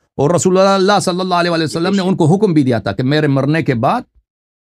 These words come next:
Speaker 1: उन्होंने फरमाया था कि कुरान जितने लिखे गए, वो
Speaker 2: जी।
Speaker 1: पैगंबर उसके बहुत हिफाजत करते थे। इस तरह नहीं थे कुरान के मुतालिक लापरवाह हो कि इसकी परवाही नहीं है।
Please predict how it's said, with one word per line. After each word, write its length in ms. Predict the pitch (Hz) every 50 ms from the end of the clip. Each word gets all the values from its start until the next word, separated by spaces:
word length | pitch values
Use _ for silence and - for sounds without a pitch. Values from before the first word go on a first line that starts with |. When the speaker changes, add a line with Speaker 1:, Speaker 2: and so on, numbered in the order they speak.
| _ _ _
Speaker 1:
उन्होंने 180 | 151 160 165 135
फरमाया 280 | 135 147 151 156 147
था 60 | 151
कि 100 | 120 - -
कुरान 300 | 147 143 139 147 156 147
जितने 260 | 123 143 143 - 143
लिखे 260 | 139 139 131 - 156 147
गए, 80 | 165
वो 60 | 160
Speaker 2:
जी। 60 | 151 151
Speaker 1:
पैगंबर 320 | 151 143 147 165 180 190
उसके 180 | 196 - - 202
बहुत 260 | 147 165 170 196 175
हिफाजत 360 | 156 143 156 156 196 208 -
करते 280 | - 139 110 - 113 101
थे। 260 | 110 104 110 120 131
इस 120 | 120 -
तरह 120 | 156 160 202
नहीं 140 | 226 226
थे 60 | 190 170
कुरान 320 | - 147 147 135 143 143
के 100 | - 143
मुतालिक 240 | 131 120 143 123 131
लापरवाह 460 | 123 127 117 - 131 123 131 131 120
हो 120 | 113 113
कि 120 | - - 120
इसकी 160 | - - 120
परवाही 380 | 101 - 113 110 113 113 117 110
नहीं 180 | 110 110 101
है। 100 | 101 98